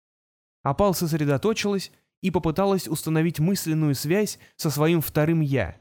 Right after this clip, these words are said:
Но в ответ лишь получила белый шум, излучение страха. «Она знает»,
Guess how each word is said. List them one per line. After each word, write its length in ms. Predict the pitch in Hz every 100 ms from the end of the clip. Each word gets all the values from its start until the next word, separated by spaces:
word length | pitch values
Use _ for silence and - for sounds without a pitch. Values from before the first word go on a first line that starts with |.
| _ _ _ _ _ _ -
Но 140 | 143
в 60 | 143
ответ 280 | 139 220 185
лишь 180 | 180 -
получила 480 | 160 160 - 180
белый 300 | 147 165 160
шум, 360 | 160 - 117 101 _ _ _ _
излучение 600 | 135 135 143 - 131 127
страха. 600 | 139 - 147 110 - - - _ _ _
«Она 260 | 285 269 262
знает», 540 | 262 277 180 123 -